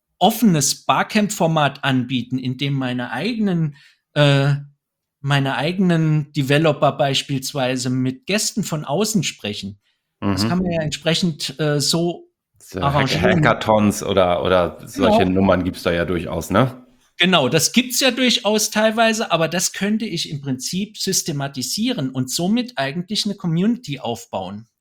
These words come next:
Speaker 1: Und wenn
Speaker 2: Und
Speaker 1: diese Community sowohl intern als auch extern ist, dann habe ich ganz nebenbei, äh, auch noch ein Thema mit, äh,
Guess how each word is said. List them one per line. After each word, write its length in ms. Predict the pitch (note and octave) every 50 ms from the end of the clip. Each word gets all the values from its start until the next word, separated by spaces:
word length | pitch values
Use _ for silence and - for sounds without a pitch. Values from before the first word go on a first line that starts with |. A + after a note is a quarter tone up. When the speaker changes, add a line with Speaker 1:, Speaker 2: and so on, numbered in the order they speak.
| _ _ _ _
Speaker 1:
Und 300 | _ D3+ D#3+ D#3+ D3+ - E3
wenn 100 | D#3 D#3+
Speaker 2:
Und 80 | A#3
Speaker 1:
diese 180 | F#3+ E3+ D#3+ D3
Community 600 | - - C#3+ D3+ F3 G3+ A3 A3+ A3 A3 - F#3+
sowohl 340 | - - D3+ D3 D#3+ D#3+ D#3+
intern 480 | - G#3+ A#3+ B3+ B3 A#3+ G3+ E3 D#3
als 240 | - C3+ C#3 C#3 -
auch 160 | C3 A#2 - -
extern 540 | - - - - - - C#4+ D4+ D#4+ A3
ist, 280 | C3+ C#3+ F#3 - - -
dann 140 | D3 C#3 C3
habe 140 | D3 D#3 D3
ich 120 | - -
ganz 300 | - C3+ D3+ F#3+ - -
nebenbei, 720 | E3+ D3 C#3+ C3 C3 A#2 - G3+ A2 D#3+ A3 G3+ D3 D3 C#3+ D#3
äh, 320 | C#3 C3 C#3 C#3 C3+ C3 - -
auch 180 | B2+ C3 -
noch 160 | - C3+ -
ein 140 | - B2 A#2
Thema 280 | - C3 C#3 D3+ D#3 D#3
mit, 380 | D3+ C#3+ D3+ D3+ _ - - - _
äh, 240 | C#3+ C#3 C3+ C3